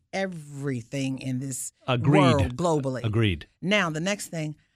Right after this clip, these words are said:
Speaker 1: I need people to understand civics. It's not hard. It's not lofty. I need people to understand it's beyond "thus thou art, wherefore thereas." It's not as cerebral as you would think,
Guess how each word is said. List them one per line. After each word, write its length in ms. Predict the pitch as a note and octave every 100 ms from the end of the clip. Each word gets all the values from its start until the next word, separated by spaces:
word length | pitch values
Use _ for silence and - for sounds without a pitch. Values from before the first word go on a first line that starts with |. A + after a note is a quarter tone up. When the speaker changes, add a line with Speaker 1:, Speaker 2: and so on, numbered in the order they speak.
| _ -
Speaker 1:
I 100 | A3
need 380 | A3 G#3 F#3
people 300 | F#3+ F#3 - E3+
to 140 | D#3 -
understand 600 | D3+ D#3 - D3 C#3 C3+
civics. 480 | - D3+ C#3+ - -
It's 240 | E3+ - E3+
not 220 | D#3+ D#3+
hard. 380 | - E3 E3 D#3+
It's 180 | C#3+ -
not 200 | D3+ C#3+
lofty. 680 | C#3+ C#3 C3+ - D3 C#3 - _ _ _ _ -
I 80 | E3+
need 220 | F3 E3+
people 240 | F3+ E3+
to 100 | D#3+ -
understand 800 | D#3 D#3 D#3 - D3 C#3+ C#3 C#3+ _ _ _ -
it's 200 | D#3 -
beyond 560 | D3+ D#3 D3 C#3+ B2+
"thus 240 | C3+ D3 -
thou 280 | C#3 C3+
art, 220 | C3+ C3+ C#3+
wherefore 460 | C#3 C3 - B2+
thereas." 600 | B2+ C3 B2+ B2 A#2+ A#2+
It's 200 | - C3
not 180 | D3+ D3
as 140 | D3 C3+
cerebral 560 | - C3+ C3 C3 C#3+
as 160 | C#3+ -
you 80 | C3+
would 160 | B2+
think, 380 | - C3+ C3 -